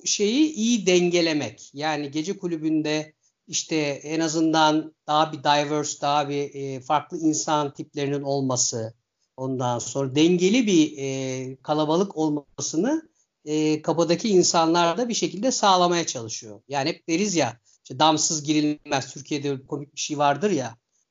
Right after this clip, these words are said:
o hikaye gibi yani çok fazla erkek olmaması, belki işte farklı, e, işte şeyler, profilde insanların biraz olması, renkli bir grup olmasını,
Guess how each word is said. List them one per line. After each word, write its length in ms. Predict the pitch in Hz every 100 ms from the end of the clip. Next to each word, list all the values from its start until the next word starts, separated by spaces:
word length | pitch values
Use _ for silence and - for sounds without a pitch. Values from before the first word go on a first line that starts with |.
| -
o 100 | 165
hikaye 420 | 165 180 156 160
gibi 220 | 139 123
yani 180 | 123 110
çok 220 | - -
fazla 300 | - 139 139
erkek 380 | 143 135 139 -
olmaması, 720 | 143 135 117 110 - 127 131 _ _ _ _
belki 360 | 156 151 143 160
işte 280 | 147 - 147
farklı, 720 | - 151 143 - 160 156 - _ _ _
e, 420 | 143 139 135 131 131
işte 260 | 127 135
şeyler, 440 | - 143 127 131 127
profilde 400 | 156 131 151 147
insanların 600 | 139 147 139 135 127 127
biraz 380 | 139 135 127 127
olması, 460 | 131 127 123 131
renkli 440 | 147 160 - 226 185
bir 300 | 151 - - _ _ _
grup 300 | 156 156 156
olmasını, 720 | 151 147 139 - 165 302 330